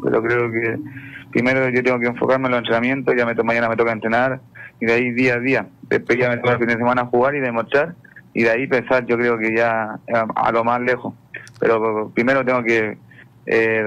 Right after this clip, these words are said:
darme cuenta que recién vengo llegando y que tengo que,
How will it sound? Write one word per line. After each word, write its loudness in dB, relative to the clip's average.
darme -2
cuenta -2
que 2
recién -2
vengo 0
llegando -2
y 0
que 0
tengo 0
que, 0